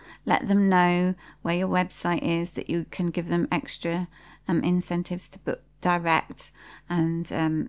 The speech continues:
you know, things like early check-in perhaps, and, you know, build a relationship with them. So you've got your current guests,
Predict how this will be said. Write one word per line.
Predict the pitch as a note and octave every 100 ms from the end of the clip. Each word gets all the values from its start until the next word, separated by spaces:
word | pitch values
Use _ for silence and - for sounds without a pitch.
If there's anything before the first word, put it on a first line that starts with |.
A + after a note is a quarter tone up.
| -
you | E3+
know, | D#3+
things | E3 E3
like | -
early | D#3+ D#3 D#3+
check-in | - E3 - D#3+ D#3
perhaps, | - E3+ - - - - - - -
and, | F#3+ E3+ F3 - -
you | F3+
know, | E3 E3 - -
build | - G3 F#3+
a |
relationship | F3+ F#3+ F#3+ - F#3 - -
with | F#3
them. | - E3
So | E3 F#3+
you've | F#3 F#3+ G3+
got | - -
your | F#3+
current | - G#3+ G#3+ G3
guests, | - F3 -